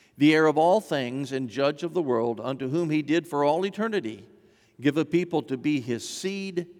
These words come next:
and to be by him in time redeemed, called, justified, sanctified, and glorified." But it's not true that the Westminster divines made up this idea of the offices of Christ.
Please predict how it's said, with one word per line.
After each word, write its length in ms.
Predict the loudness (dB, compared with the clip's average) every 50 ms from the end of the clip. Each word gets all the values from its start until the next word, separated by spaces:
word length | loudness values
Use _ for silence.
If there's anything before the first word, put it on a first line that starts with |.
| -20 -20 -20 _ _ _ _ -8
and 160 | -6 -4 -4 -4
to 80 | 0
be 220 | 2 4 4 4 2
by 280 | 0 0 0 0 0
him 320 | -2 -2 -4 -2 -2 -2 -4
in 140 | -6 -6
time 340 | -6 -4 -4 -4 -4 -4 -6
redeemed, 720 | -6 -8 -8 -6 -6 -6 -4 -4 -6 -6 -6 -8 -8 -10 -14 _ _ _ _ _ _ _
called, 520 | -6 0 2 2 4 4 2 0 -2 -6 -16 -20 -20 _ _ _ -20 -12
justified, 800 | -2 0 0 0 0 -2 -6 -8 -6 -2 0 0 0 0 -2 -6
sanctified, 760 | -12 -8 -6 -6 -6 -6 -8 -10 -10 -4 -2 -2 -2 -2 -4
and 140 | -8 -10 -8
glorified." 680 | -6 -4 -4 -4 -4 -6 -6 -8 -10 -10 -10 -16 -20 _ _ _ _ _ _ _ _ _ _ _ _ _ _ _ _ _ _ _ _ _ _ _ _ -6
But 100 | -6 -4
it's 120 | -4 -2 -2
not 240 | 0 0 0 -2
true 420 | -6 -6 -2 2 4 6 6 6 6
that 240 | 4 2 0 0 0
the 120 | 0 0
Westminster 640 | 2 0 -2 -2 -2 -6 -6 -6 -6 -6 -8 -12 -8
divines 580 | -6 -4 -2 0 0 0 0 -4 -6 -8 -10 -10
made 340 | -6 -2 0 0 0 0 -2
up 160 | -2 -4 -2
this 220 | -4 -4 -4 -2
idea 320 | -4 -4 -4 -4 -4 -6 -4
of 60 | -4
the 120 | -2 -2
offices 440 | -2 -4 -4 -6 -12 -20 -20 -20 -20
of 100 | -20 -16
Christ. 400 | -10 -8 -8 -8 -8 -12 -18